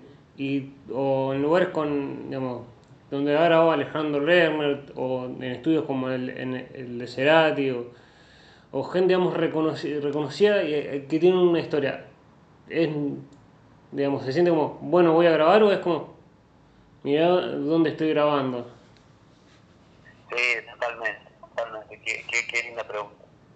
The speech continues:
Speaker 2: Sí, sí, sí, absolutamente. Me acuerdo del primer disco con Peter, por ejemplo, lo grabamos en, en Circo Beat,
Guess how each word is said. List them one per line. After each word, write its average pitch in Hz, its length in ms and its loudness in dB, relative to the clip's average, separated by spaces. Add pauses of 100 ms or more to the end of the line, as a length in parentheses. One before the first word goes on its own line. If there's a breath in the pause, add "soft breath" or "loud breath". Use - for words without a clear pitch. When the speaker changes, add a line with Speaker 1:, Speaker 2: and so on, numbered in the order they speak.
(140)
Speaker 2:
Sí, 123 160 -10
sí, 120 100 -16
sí, 120 80 -10
absolutamente. 110 680 -10 (260)
Me - 100 -20
acuerdo 123 280 -6
del 107 120 -10
primer 117 300 -8
disco 120 200 -12
con - 200 -20
Peter, 113 260 -14
por 113 160 -8
ejemplo, 113 340 -10
lo 101 140 -2
grabamos 107 440 -4 (100)
en, - 1400 -20
en 98 380 -18
Circo - 300 -8
Beat, 131 200 -8